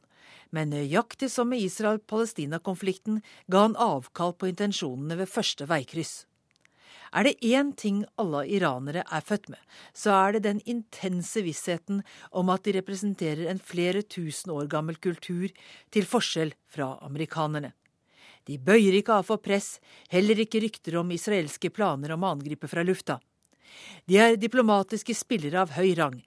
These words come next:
selv om det ikke alltid virker slik når president Ahmadinejad har sine sirkusforestillinger i F N. Og nå må selv han forsvare seg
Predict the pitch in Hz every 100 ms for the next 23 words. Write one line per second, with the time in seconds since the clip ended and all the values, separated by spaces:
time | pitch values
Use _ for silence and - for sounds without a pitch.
0 | - - - - 175 175 190 - - -
1 | 202 - 269 220 160 143 160 156 - -
2 | - - 180 208 196 240 160 139 - -
3 | - 175 170 180 160 143 139 139 165 185
4 | 190 185 143 - 123 160 143 - 147 143
5 | 147 165 151 165 139 - _ _ _ _
6 | _ - - - 156 175 185 202 - 165
7 | 143 - 202 254 311 - 226 190 175